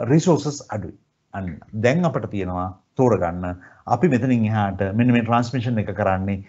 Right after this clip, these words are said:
පැරලල්ද සීරියල්ද? එමනම් ඉන්ඩස්ට්‍රි එකේ හැමෝම පැහැදිලිව දැක්කා සීරියල් ට්‍රාන්ස්මිෂන් එක චුට්ටක් ස්ලෝ තමයි. හැබැයි ඒක ස්පීඩ් කරගන්න පුළුවන් ක්‍රම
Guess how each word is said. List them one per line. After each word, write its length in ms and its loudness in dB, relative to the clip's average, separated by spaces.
පැරලල්ද 720 4
සීරියල්ද? 500 0
එමනම් 300 0
ඉන්ඩස්ට්‍රි 440 2
එකේ 220 -4
හැමෝම 420 0
පැහැදිලිව 440 4
දැක්කා 320 2
සීරියල් 400 4
ට්‍රාන්ස්මිෂන් 560 0
එක 240 0
චුට්ටක් 420 -2
ස්ලෝ 320 4
තමයි. 400 2
හැබැයි 400 2
ඒක 80 2
ස්පීඩ් 320 2
කරගන්න 360 2
පුළුවන් 260 -2
ක්‍රම 160 -2